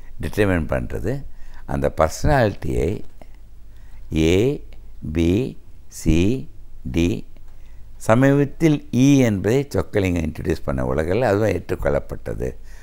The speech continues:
ஐந்து விதமான பர்சனாலிட்டிஸ். இந்த பர்சனாலிட்டி என்பது மனம், மனம் என்பது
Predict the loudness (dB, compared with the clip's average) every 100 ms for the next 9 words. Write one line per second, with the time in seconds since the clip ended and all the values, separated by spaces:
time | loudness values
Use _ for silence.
0 | -14 -8 0 2 4 2 2 0 -2 -4
1 | -4 -6 -8 -6 -4 -4 -6 -8 -8 -8
2 | -8 -10 -10 -10 -10 -10 -10 -12 -12 -10
3 | -10 -10 -2 0 4 4 4 4 6 6
4 | 6 6 6 6 6 2 -2 -8 -12 -10
5 | -10 0 4 6 6 4 4 4